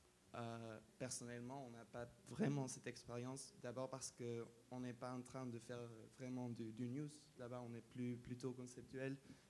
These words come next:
plutôt un magazine. Donc, euh, c'est différent, je pense.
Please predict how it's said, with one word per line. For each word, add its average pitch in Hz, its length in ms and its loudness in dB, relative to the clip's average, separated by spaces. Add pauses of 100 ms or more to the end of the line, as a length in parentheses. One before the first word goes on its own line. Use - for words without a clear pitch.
plutôt 127 240 -4
un 123 80 2
magazine. 120 520 6 (220)
Donc, 113 140 -8 (100)
euh, 127 140 -4
c'est 117 180 -4
différent, 120 380 0
je 127 120 -6
pense. 131 320 -4